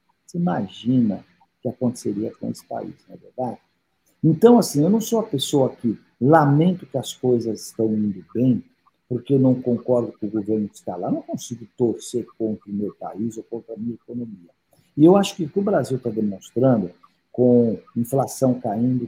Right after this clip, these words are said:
com desemprego caindo e com as projeções de pib aumentando, é que realmente a nossa economia tem uma vigorosidade incrível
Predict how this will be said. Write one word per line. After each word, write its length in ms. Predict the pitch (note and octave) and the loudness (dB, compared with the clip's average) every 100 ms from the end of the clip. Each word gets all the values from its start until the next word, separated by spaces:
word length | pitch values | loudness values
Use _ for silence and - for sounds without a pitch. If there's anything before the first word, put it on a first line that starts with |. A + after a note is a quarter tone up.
| - | -6
com 140 | G#2+ - | -8 -8
desemprego 640 | - G#2 G2+ B2 B2+ A#2+ | -10 -8 -4 0 0 -2
caindo 600 | - A#2 A2 A#2+ A#2+ A2 _ _ - | -4 -4 0 0 0 -2 _ _ -16
e 40 | - | -6
com 140 | D3 | -2
as 120 | C#3 | -2
projeções 720 | - C#3+ B2 B2 - B2+ A#2+ | 0 0 2 -2 -4 -2 -2
de 80 | A2+ | -4
pib 340 | - A2 G#2+ F2 - - | -12 -6 -4 -6 -12 -4
aumentando, 920 | B2 A#2 F2+ - - D3 D3+ G#2 F2+ _ _ _ - | 0 0 -2 -6 2 4 4 0 -6 _ _ _ -6
é 80 | C#3 | -4
que 180 | D#3 D3+ | -4 -4
realmente 480 | C#3 F3+ D3+ E3+ D#3 | -2 0 0 0 -2
a 40 | |
nossa 240 | C#3+ E3 B2+ | -4 -6 -10
economia 440 | - A#2 A#2 C#3 | -4 -2 0 -2
tem 140 | - | -4
uma 160 | C#3+ C3+ | -4 -4
vigorosidade 1120 | - D3+ D3+ C3 A#2 A2+ G#2+ G2 G#2 G2+ A2+ | -6 -10 -4 0 0 -2 -8 -12 -12 -12 -12
incrível 560 | A2+ - C3+ C#3+ F#2+ | -10 -2 2 2 0